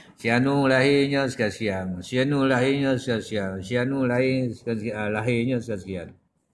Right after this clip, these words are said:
Ha, ada surat beranak. <clears throat> Iaitulah Allah. Allah Ta'ala ianya menjadikan kita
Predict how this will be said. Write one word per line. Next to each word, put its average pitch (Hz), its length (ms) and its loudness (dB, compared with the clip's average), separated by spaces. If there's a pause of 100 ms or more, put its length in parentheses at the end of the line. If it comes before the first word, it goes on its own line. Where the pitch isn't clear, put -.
(120)
Ha, 87 400 -10 (560)
ada 113 240 0
surat 123 240 2
beranak. 139 400 2 (2000)
<clears throat> 85 500 -6 (4000)
Iaitulah 196 600 4
Allah. 143 480 2 (920)
Allah 156 320 2
Ta'ala 170 440 4
ianya 175 440 4
menjadikan 160 800 4
kita 175 680 4